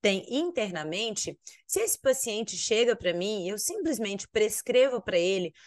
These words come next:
algum spray que já tem pronto no mercado ou alguma gominha pronta que já tenha pronto,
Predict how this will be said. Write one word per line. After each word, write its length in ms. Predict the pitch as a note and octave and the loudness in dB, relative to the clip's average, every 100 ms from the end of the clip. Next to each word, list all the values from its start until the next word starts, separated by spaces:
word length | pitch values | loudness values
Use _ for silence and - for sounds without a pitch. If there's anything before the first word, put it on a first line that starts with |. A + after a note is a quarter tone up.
| - | -6
algum 320 | - G#3+ A#3 A#3+ | 0 0 0 -2
spray 640 | - - G3 G#3+ G#3+ G3 | -4 -2 2 6 6 4
que 100 | F#3+ | -2
já 160 | F3+ | -2
tem 180 | F3+ E3 | 0 -2
pronto 360 | D3+ F3 F3+ E3+ | 0 2 2 -2
no 80 | E3 | -8
mercado 680 | D3 - F#3 G#3 G3 E3+ D#3+ _ - | -8 0 2 2 0 -4 -8 _ 2
ou 180 | A#3+ C#4 | 4 6
alguma 480 | B3 F#3+ A3 C#4+ A#3 | 4 0 -2 -2 -2
gominha 380 | G3+ G3 F#3 F3+ | -2 -4 -6 -6
pronta 440 | F#3 G3 G#3 F3 | -4 -4 -4 -6
que 80 | F3+ | -4
já 120 | F3 | -4
tenha 280 | F3+ F3 D#3+ | -2 -4 -4
pronto, 540 | - A3+ C4 G#3+ E3+ | -4 -4 -4 -6 -8